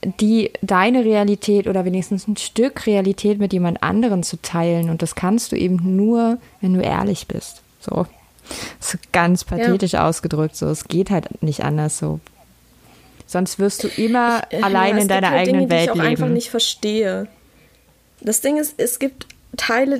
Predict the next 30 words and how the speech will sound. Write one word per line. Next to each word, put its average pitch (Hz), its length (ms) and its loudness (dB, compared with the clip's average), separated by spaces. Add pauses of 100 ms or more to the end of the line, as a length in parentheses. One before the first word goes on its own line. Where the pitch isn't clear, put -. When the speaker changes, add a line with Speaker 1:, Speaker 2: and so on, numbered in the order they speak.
Speaker 2:
äh, 247 260 2
Sachen 254 480 0 (240)
und 226 200 0
F-, - 400 -18 (600)
Handlungsweisen, 240 720 2
die 220 80 -4
ich - 140 -6
einfach 220 200 -2
nicht 214 180 -2
verstehe. 226 300 0
Und 208 80 0
ich 202 140 -4
verstehe 233 560 0
einfach 220 320 -2
nicht, 220 180 -2
warum 214 240 2
man 208 160 2
Leuten 208 340 0
Versprechen 214 540 -2
gibt, 202 320 -4 (440)
die 208 100 2
man 214 160 2
nicht - 340 -4 (420)
hält 202 460 0
oder 185 160 2
nicht 190 240 -2
halten 208 300 0
möchte. 202 280 0
Ich - 140 -6
versteh-, - 440 -4